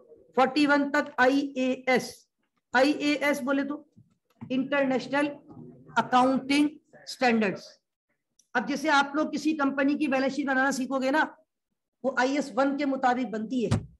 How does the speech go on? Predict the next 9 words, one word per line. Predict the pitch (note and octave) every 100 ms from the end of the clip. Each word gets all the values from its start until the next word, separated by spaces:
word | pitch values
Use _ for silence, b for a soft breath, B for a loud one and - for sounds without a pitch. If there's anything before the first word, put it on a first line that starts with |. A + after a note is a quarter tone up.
| _ _ _ _ -
किसके | B3+ C#4+
मुताबिक | C#4 C#4 C#4
बनती | C4+ C#4+
है? | D#4+ - _ - - - - - - _ _ -
When | D4+ D#4+
we | C4+ D#4 D#4
prepare | - C#4+ D4 D4+ D4 C#4+ - _ _ _ -
financial | A#3+ C4 C#4 C#4 C#4+ C4+
statement। | - B3+ - A#3+